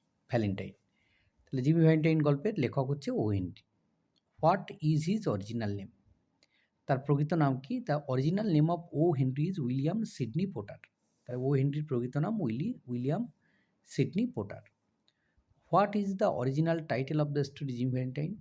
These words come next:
জিমি ভ্যালেন্টাইন গল্পের মূল টাইটেলটা কী রয়েছে, শিরোনাম কি? The original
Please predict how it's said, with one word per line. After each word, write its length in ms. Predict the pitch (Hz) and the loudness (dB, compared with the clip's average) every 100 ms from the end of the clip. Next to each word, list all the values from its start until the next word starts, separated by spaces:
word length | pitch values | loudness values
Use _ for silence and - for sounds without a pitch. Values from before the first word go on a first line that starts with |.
| - _ 120 | -16 _ -2
জিমি 160 | 135 | 4
ভ্যালেন্টাইন 420 | 156 160 156 165 | 6 4 2 -2
গল্পের 320 | 143 135 143 156 156 | -2 -2 -2 -4 -2
মূল 460 | 123 160 196 208 202 _ _ _ _ _ _ | 0 2 0 -4 -10 _ _ _ _ _ _
টাইটেলটা 440 | 127 131 185 180 185 | 0 2 0 -2 -4
কী 160 | 151 | -2
রয়েছে, 200 | 170 180 | -2 -2
শিরোনাম 440 | 156 139 135 156 151 | -4 -4 -2 0 -2
কি? 200 | - 233 _ _ _ _ - | -4 -18 _ _ _ _ -10
The 120 | 113 131 139 | -8 -4 -2
original 320 | 139 190 | 0 0